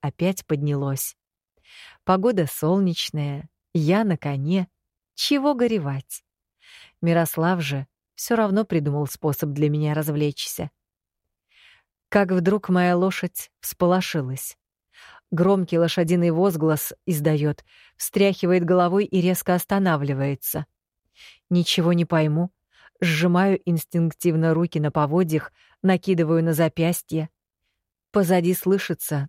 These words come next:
то ли сильного ветра порыв, то ли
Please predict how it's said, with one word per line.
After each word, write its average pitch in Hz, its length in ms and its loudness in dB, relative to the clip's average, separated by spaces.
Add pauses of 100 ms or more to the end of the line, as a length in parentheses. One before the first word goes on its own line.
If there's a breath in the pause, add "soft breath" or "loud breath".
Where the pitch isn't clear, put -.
то 196 120 2
ли 185 100 4
сильного 175 440 2
ветра 208 360 0
порыв, 151 400 -2 (420)
то 196 140 2
ли 185 260 2